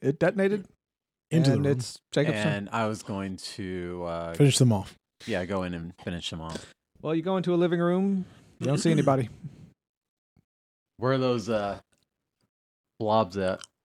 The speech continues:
Speaker 2: Where are the blobs at?
Speaker 1: On the other side of a door, the, most likely the bedroom.
Speaker 2: I point,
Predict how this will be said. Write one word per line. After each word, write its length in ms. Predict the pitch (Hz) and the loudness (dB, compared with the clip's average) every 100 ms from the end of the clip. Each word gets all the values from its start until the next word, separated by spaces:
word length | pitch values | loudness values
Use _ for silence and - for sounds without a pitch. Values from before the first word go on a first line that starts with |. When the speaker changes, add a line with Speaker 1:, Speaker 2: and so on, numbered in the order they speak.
| _ _ _ _ | _ _ _ _
Speaker 2:
Where 180 | 123 156 | 4 6
are 140 | 165 | 6
the 60 | 143 | 2
blobs 280 | 98 95 101 | -2 -6 -10
at? 140 | - _ _ - | -16 _ _ -8
Speaker 1:
On 60 | 147 | -2
the 60 | 143 | 0
other 100 | 139 | 2
side 180 | 147 | 0
of 80 | 131 | 0
a 40 | 127 | 2
door, 320 | 139 135 120 - _ 135 - | 4 4 0 -12 _ -12 -6
the, 60 | 135 | -2
most 180 | 131 | 0
likely 220 | 139 127 123 | 2 2 0
the 80 | |
bedroom. 420 | 120 131 127 127 - _ _ _ _ _ _ - | 0 -2 -2 -6 -10 _ _ _ _ _ _ -2
Speaker 2:
I 40 | 156 | 2
point, 320 | 175 165 | 4 2